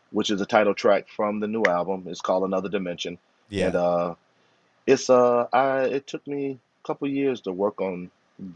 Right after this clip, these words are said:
Speaker 1: to get this album done. Uh, I didn't tell anyone I was working on it. It was just, I would just work and work and work, and songs I like, I keep, and songs that I didn't like, I got rid of, you know?
Speaker 2: Yeah.
Speaker 1: And before I knew it, it was, and before I knew it, I had a double album,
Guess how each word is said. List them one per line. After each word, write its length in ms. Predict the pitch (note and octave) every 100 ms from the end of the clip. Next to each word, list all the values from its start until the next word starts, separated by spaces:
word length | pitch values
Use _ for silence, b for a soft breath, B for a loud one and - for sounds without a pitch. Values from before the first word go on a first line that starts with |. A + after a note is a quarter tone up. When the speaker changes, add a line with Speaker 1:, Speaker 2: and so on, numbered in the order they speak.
| -
Speaker 1:
to 120 | G#2+
get 220 | E2+ G2+
this 180 | F#2 -
album 300 | F2+ E2+ E2+
done. 340 | E2 F2+ E2+ D#2+ _ b b -
Uh, 340 | G#2 G2 F#2+ F#2+
I 100 | G2+
didn't 180 | A2+ A2+
tell 160 | G#2+
anyone 280 | A#2 A#2+ A#2+
I 60 | A#2
was 180 | A#2 G#2+
working 300 | A#2 A#2 A2+
on 160 | A2+
it. 120 | A#2+ -
It 80 | F#2+
was 180 | F#2+
just, 380 | - G2+ - - _ _ _
I 140 | E2 E2+
would 160 | F2+
just 320 | E2+ F#2+ - -
work 300 | E2 F#2 A2+ -
and 180 | F2 E2+
work 240 | F2 G2+
and 140 | G#2 E2+
work, 280 | F#2 A2
and 280 | F2+ E2+ D#2+ -
songs 320 | - F#2+ G2+
I 80 | G2
like, 280 | F#2+ G2+ -
I 80 | A2
keep, 260 | - G#2
and 100 | F#2
songs 220 | - F2+
that 100 | F#2+
I 40 | F#2+
didn't 200 | F#2 G2
like, 180 | F#2+ G2
I 100 | F#2
got 180 | G2+ G2+
rid 140 | A#2+
of, 180 | E2 D#2
you 120 | -
know? 180 | E2+ F2 -
Speaker 2:
Yeah. 280 | G#2+ F#2 E2
Speaker 1:
And 120 | -
before 260 | G#2 G2+ G#2
I 60 | G2
knew 260 | G2 C#3+
it, 100 | G2
it 60 | G2
was, 280 | G2 G2 -
and 160 | G#2 F2
before 340 | G2 G#2 G2+
I 40 |
knew 240 | G2 A2+ A#2
it, 80 | F#2+
I 80 |
had 200 | G2 G2
a 60 | F#2
double 380 | E2+ G#2 G2+ G2
album, 360 | A2 G2 F#2+